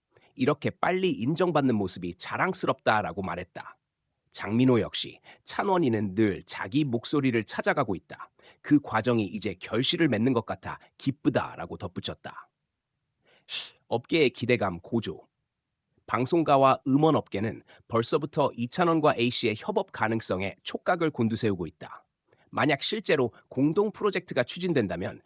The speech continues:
트로트 장르의 판도를 바꾸는 메가톤급 사건이 될 수 있기 때문이다.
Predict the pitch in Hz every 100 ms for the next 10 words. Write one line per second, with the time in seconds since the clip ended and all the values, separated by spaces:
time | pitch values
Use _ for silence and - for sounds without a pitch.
0 | _ - - 226 - 185 156 151 139 -
1 | - 233 220 160 113 - 104 107 - -
2 | 90 92 120 185 - 190 175 - 143 -
3 | 123 110 101 - 101 95 110 - 101 87
4 | 76 - -